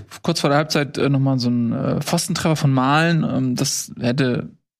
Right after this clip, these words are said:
f-, denen wahrscheinlich in der Halbzeit noch mal ein bisschen besser gefallen, dann mit einem späten Tor rein. Aber dann kamen sie in der zweiten Halbzeit zurück. Und, ähm,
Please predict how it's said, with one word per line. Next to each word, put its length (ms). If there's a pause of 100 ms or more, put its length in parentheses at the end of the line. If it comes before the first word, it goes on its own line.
(520)
f-, 180
denen 240
wahrscheinlich 300
in 80
der 60
Halbzeit 220
noch 80
mal 100
ein 40
bisschen 160
besser 200
gefallen, 460
dann 240
mit 100
einem 120
späten 280
Tor 200
rein. 140
Aber 140
dann 140
kamen 180
sie 60
in 40
der 100
zweiten 240
Halbzeit 260
zurück. 360 (440)
Und, 420
ähm, 460